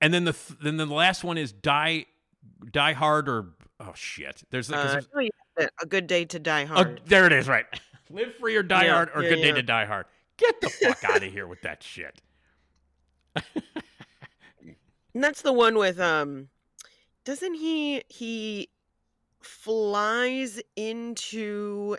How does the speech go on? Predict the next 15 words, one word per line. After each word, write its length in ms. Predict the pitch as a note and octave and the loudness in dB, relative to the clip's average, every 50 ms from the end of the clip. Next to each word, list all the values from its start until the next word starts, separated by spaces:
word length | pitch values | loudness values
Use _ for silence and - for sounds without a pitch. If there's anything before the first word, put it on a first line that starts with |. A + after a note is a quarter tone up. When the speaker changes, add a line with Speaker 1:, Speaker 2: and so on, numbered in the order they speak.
| - _ - | -8 _ -8
Speaker 2:
a, 420 | F#3 F#3 F3 F3 F3 F3 F3 F3 | -6 -4 -4 -2 -4 -4 -4 -6
or 240 | - - E3 F3+ F#3 | -4 -2 -2 -2 -2
it's 220 | F3 D#3 - - | -2 -4 -8 -14
the 180 | - D#3+ D3 C#3+ | -10 -8 -6 -4
other, 260 | C#3 C#3 C3+ B2+ - - - - | -4 -4 -6 -8 -10 -14 -14 -12
the, 200 | - C3+ C3 C3 | -8 -8 -8 -8
the 80 | B2 C3 | -8 -10
one 140 | C3+ C3 | -12 -12
before 300 | A#2 - _ - C#3 C#3 | -14 -14 _ -8 -8 -8
it, 80 | B2 - _ _ _ - - _ _ - | -8 -8 _ _ _ -20 -20 _ _ -12
where 80 | - F3+ | -10 -10
he 40 | |
flies 680 | F3+ - - - - F3 F3+ F#3 F#3+ G#3 G#3+ G#3+ G3 - - - | -10 -10 -14 -8 -2 0 2 2 2 0 0 -2 -4 -6 -10 -10
into 760 | - E3+ E3+ F3 E3+ E3 - F3+ F3+ E3 D#3 D#3 D3+ D3+ C#3+ - - _ _ _ | -10 -8 -8 -8 -10 -10 -10 -8 -8 -6 -6 -8 -8 -8 -10 -10 -14 _ _ _
a 200 | - C#3+ C3+ C3+ | -8 -8 -8 -8